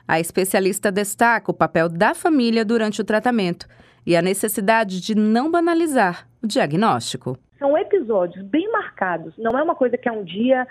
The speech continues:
Speaker 2: ou horas que o paciente fica daquele jeito. E entre os episódios, que não tem uma sequência correta, não é um de depressão, depois um de elevação de humor, depois outro de depressão. Não.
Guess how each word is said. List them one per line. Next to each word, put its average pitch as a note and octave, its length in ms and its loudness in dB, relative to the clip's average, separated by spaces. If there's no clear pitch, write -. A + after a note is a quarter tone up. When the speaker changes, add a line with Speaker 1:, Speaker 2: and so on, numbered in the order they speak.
Speaker 2:
ou A3 240 4
horas G3 400 2
que - 120 -16
o - 20 -18
paciente F#3+ 380 -10
fica F#3+ 160 -2
daquele F3 280 -2
jeito. - 300 -10
E G4 340 2
entre C4 280 -4
os G#3+ 180 -2
episódios, F3+ 720 -2
que D4+ 140 -4
não E4+ 160 0
tem C4+ 120 2
uma A#3 220 -4
sequência F#3+ 420 -4
correta, F3+ 380 -2
não G3 180 0
é B3+ 220 0
um A#3+ 140 -4
de B3+ 80 0
depressão, G#3+ 480 -2
depois G#3+ 400 2
um A3+ 220 -8
de G#3 180 0
elevação G3 400 0
de F#3+ 80 -6
humor, G3 180 0
depois G3 360 0
outro G3+ 180 -6
de F#3+ 80 -8
depressão. G3+ 440 -6
Não. G3+ 220 -8